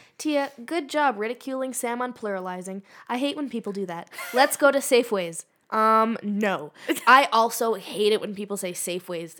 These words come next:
Speaker 1: It drives me crazy.
Speaker 2: Specifically Safeways?
Speaker 1: Safeways. Like, it's not Safeways. It's Sobeys and it's Safeway. It's not
Speaker 2: Oh, I
Speaker 1: Superstores.
Speaker 2: always say Safeways.
Speaker 1: <sighs> Ugh, that's worse
Speaker 2: I
Speaker 1: than,
Speaker 2: think
Speaker 1: like,
Speaker 2: I, I
Speaker 1: you know
Speaker 2: think I
Speaker 1: how
Speaker 2: say literally everything plur-,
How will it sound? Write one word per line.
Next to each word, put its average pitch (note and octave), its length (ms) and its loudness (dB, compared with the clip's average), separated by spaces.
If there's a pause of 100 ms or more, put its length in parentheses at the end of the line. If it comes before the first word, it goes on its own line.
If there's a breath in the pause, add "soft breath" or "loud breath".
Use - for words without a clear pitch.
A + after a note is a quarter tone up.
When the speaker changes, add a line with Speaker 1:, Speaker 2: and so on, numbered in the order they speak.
Speaker 1:
It G#3+ 100 -4
drives F#3+ 220 -2
me G3 100 -8
crazy. E3+ 360 -14 (360)
Speaker 2:
Specifically A#3+ 580 -4
Safeways? G#3 500 -8
Speaker 1:
Safeways. G#3 680 -4
Like, A#3 220 -2 (160)
it's B3 160 2
not A3+ 300 0
Safeways. A3+ 500 -6 (800 soft breath)
It's A3 240 -6
Sobeys C#4+ 760 0
and A#3 140 -8
it's - 240 -6
Safeway. F#3+ 460 -4 (520)
It's A#3 160 -6
not C#4 220 2
Speaker 2:
Oh, C4+ 220 8
I E4+ 160 10
Speaker 1:
Superstores. B3 80 6
Speaker 2:
always B3 320 8
say G#3+ 160 2
Safeways. G#3 680 -4 (440 loud breath)
Speaker 1:
<sighs> - 80 -20
Ugh, D4 260 -2 (320 soft breath)
that's B3 220 -4
worse B3 260 0
Speaker 2:
I B3 40 -4
Speaker 1:
than, C#4 200 4
Speaker 2:
think A#3+ 100 6
Speaker 1:
like, F#4+ 220 4
Speaker 2:
I, A#3 140 4
I C4 60 0 (100)
Speaker 1:
you B3 100 -4
know - 40 -
Speaker 2:
think D4 120 2
I B4 120 8
Speaker 1:
how C#4+ 80 -2
Speaker 2:
say D4 240 4
literally B3 420 0 (100)
everything A3 540 -4
plur-, A#3+ 340 -4